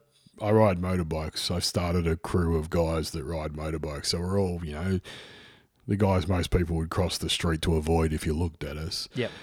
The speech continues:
Speaker 1: You know, but inside that inner circle of, you know, the twenty blokes that we have,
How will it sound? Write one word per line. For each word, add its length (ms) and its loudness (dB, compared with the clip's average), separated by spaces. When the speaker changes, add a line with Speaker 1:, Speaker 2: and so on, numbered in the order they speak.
Speaker 1:
You 100 -6
know, 240 -2
but 260 6
inside 640 2
that 180 0
inner 200 2
circle 500 2
of, 380 -4
you 100 -2
know, 160 2
the 120 -2
twenty 320 2
blokes 300 0
that 100 -2
we 120 -2
have, 480 -4